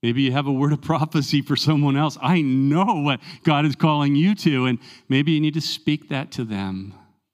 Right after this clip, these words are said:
Maybe that's the way the Holy Spirit will speak to them, is that you had a word for them.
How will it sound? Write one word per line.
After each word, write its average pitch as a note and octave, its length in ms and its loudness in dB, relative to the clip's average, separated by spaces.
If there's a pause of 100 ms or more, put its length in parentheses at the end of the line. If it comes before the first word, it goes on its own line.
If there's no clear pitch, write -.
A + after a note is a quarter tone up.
(640)
Maybe C#3 160 2
that's D3+ 240 -2
the D3+ 100 0
way C#3 200 2
the C#3 120 0
Holy C#3 280 0
Spirit C#3+ 320 -4
will C#3 140 -4
speak - 340 -6
to C3 100 -4
them, C3+ 260 -2
is A2 140 -4
that A#2 140 -8
you A#2+ 160 -2
had B2+ 160 -4
a A#2+ 40 -2
word C3 280 -4
for - 180 -16
them. G2+ 480 -14